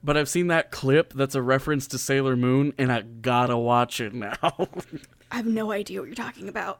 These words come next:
Speaker 1: Oh, someone asks the, like, the character with the horns coming out. I literally don't know anything about the show. There's a character who has, like, horns coming out of her head, and she's got, like, magic powers.
Speaker 2: Yeah,
Speaker 1: And
Speaker 2: yeah, yeah, yeah,
Speaker 1: one
Speaker 2: yeah.
Speaker 1: character asks her, like, "How does it feel to do it?"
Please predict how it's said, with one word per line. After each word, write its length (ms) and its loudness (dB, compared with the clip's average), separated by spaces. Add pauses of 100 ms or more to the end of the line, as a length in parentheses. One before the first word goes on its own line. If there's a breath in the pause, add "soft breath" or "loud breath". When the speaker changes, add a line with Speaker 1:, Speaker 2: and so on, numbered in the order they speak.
(120)
Speaker 1:
Oh, 280 4
someone 340 0
asks 460 -4
the, 320 0
like, 440 -4
the 100 -8
character 360 -2
with 100 -8
the 80 -10
horns 280 -8
coming 180 -6
out. 160 -4
I 120 0
literally 440 -4
don't 160 -6
know 80 -6
anything 220 -8
about 100 -6
the 60 -10
show. 200 -6 (240 loud breath)
There's 140 -4
a 60 -2
character 400 2
who 60 -4
has, 100 -4
like, 100 -4
horns 300 -4
coming 200 -4
out 120 -4
of 40 -4
her 60 -2
head, 280 -2
and 80 -4
she's 160 -12
got, 140 -4
like, 160 -4
magic 300 -6
powers. 420 -2 (300 loud breath)
Speaker 2:
Yeah, 300 4
Speaker 1:
And 100 2
Speaker 2:
yeah, 60 -2
yeah, 240 -2
yeah, 40 -2
Speaker 1:
one 140 4
Speaker 2:
yeah. 60 -2
Speaker 1:
character 440 0
asks 600 -4
her, 340 -2
like, 400 -4 (480 soft breath)
"How 300 2
does 180 -2
it 160 -2
feel 540 2
to 180 -2
do 380 0
it?" 200 -4